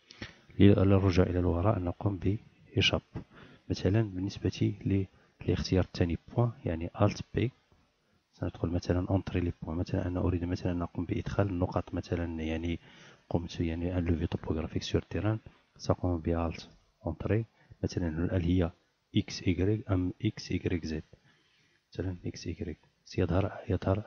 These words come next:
يعني جدول على هذا الشكل. أقوم بإدخال رقم النقطة مثلًا واحد، ثم الضغط على Entrer.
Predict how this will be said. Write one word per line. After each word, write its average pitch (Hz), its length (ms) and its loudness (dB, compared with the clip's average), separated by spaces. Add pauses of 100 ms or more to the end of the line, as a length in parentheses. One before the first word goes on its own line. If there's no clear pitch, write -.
يعني 90 360 -2 (380)
جدول 92 280 6
على 85 120 2
هذا 82 120 -4
الشكل. - 340 -2
أقوم 92 240 -2
بإدخال - 500 2 (180)
رقم 85 300 -2 (160)
النقطة 82 560 -4
مثلًا 80 320 -4
واحد، 80 260 -4 (120)
ثم 82 260 -6
الضغط 82 420 -4
على 82 180 -4
Entrer. 101 420 0